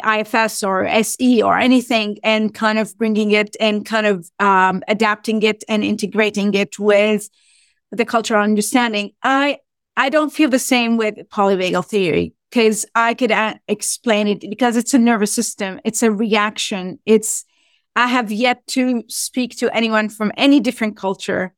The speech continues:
or, or coming from any life experiences, and they don't get the, you know, the different states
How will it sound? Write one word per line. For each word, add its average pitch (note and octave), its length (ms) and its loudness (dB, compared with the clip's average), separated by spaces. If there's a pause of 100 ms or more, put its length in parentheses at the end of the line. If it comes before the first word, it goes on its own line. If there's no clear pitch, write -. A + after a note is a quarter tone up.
(280)
or, G3+ 500 2 (280)
or A#3+ 120 -2 (320)
coming A#3+ 260 4
from A3 220 0
any B3 200 2
life A3 260 2
experiences, F#3 920 -4 (540)
and A#3 220 4
they B3 100 6
don't A#3+ 340 2
get G#3 280 0 (320)
the, G3 360 2
you G#3+ 140 2
know, F#3+ 280 0
the G3 200 2
different G#3 360 0
states G3+ 500 0